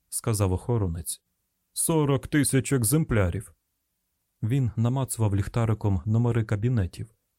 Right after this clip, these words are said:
і ковзав променем по етикетках, поки вони просувалися далі. Колиски даяків і церемоніальні черепи поступилися місцем попелицям,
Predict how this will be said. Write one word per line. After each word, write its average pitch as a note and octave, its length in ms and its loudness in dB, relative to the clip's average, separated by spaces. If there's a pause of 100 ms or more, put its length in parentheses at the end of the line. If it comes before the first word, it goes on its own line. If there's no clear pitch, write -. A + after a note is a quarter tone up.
і B2 180 -2
ковзав G#2 420 -2
променем G#2+ 480 0
по A#2 180 0
етикетках, G#2 760 -6 (120)
поки - 220 -4
вони G#2+ 300 2
просувалися G#2+ 720 -2
далі. F#2 340 -8 (800)
Колиски A2 720 0
даяків G#2 760 0
і G2+ 180 0
церемоніальні G#2+ 800 2
черепи G2+ 580 0 (300)
поступилися B2+ 680 -2
місцем G#2+ 520 2 (100)
попелицям, A2 760 -2